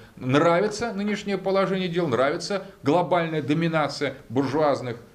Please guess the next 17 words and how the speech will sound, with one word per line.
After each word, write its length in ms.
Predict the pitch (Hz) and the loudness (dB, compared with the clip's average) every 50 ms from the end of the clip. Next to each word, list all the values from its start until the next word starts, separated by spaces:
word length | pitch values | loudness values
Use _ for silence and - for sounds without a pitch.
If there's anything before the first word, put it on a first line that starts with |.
| - - - - - _ _ - - - 110 | -20 -20 -20 -20 -20 _ _ -20 -18 -12 -6
э, 240 | 117 113 113 117 113 | 0 2 2 2 2
политических 720 | 113 - 131 135 131 131 139 - - - 135 131 127 127 | 2 2 0 0 0 -2 -6 -8 -6 -4 -2 -2 -2 -2
и 80 | 135 131 | -4 -4
экономических 600 | 127 131 127 131 131 127 107 - - 117 110 - | -2 -2 -2 -2 -2 -2 -4 -6 -8 -10 -8 -6
кругов. 380 | - 131 135 120 117 117 110 - - | -4 -2 -2 0 0 -2 -2 0 0
И 80 | 170 | -2
поэтому, 880 | 131 - 170 165 160 185 220 240 240 - 220 202 185 180 185 196 202 - - - - - - | 0 2 2 2 4 4 4 2 2 2 2 2 2 2 0 -2 -2 -6 -12 -18 -20 -18 -6
на 160 | 123 131 131 | -2 -2 -2
самом 320 | 127 - 139 143 139 139 139 | 0 0 0 0 0 0 -2
деле, 460 | 139 208 214 202 185 - - - - - | -2 -2 0 0 0 -2 -4 -8 -6 -2
эта 440 | 170 180 170 170 - 127 - - - - | 0 0 0 2 0 -2 -2 -2 -8 -10
буржуазная 720 | 110 110 139 160 165 - 170 170 151 - 107 113 117 113 107 | -2 0 0 0 2 2 2 2 2 2 0 -2 -4 -4 -2
верхушка 800 | 101 139 180 170 - - - 185 196 202 - - - 226 226 - - - - - - - - | 0 0 0 0 -2 -4 -2 -2 -2 -2 -2 -4 -4 -6 -6 -8 -12 -18 -20 -20 -18 -4 0
и 360 | 220 214 196 127 - - - - - - - - _ _ _ _ _ - - - - | 2 2 4 2 0 -4 -8 -14 -20 -20 -20 -20 _ _ _ _ _ -20 -20 -12 -4
является 1000 | 131 143 165 147 139 180 214 233 240 233 220 190 190 - - - 120 101 90 - - - - _ _ _ _ - - - - - | 0 2 4 4 4 4 4 4 4 4 2 2 0 -2 -2 -2 0 -2 -2 -4 -10 -18 -20 _ _ _ _ -20 -20 -20 -20 -10
тем, 440 | - - 196 226 254 254 240 220 202 - - - - _ - | -6 -2 0 2 2 2 0 -2 -8 -10 -14 -20 -20 _ -14
что 680 | - - - - - 185 180 170 151 82 - - - | -14 -14 -4 0 2 4 4 4 2 0 -4 -12 -18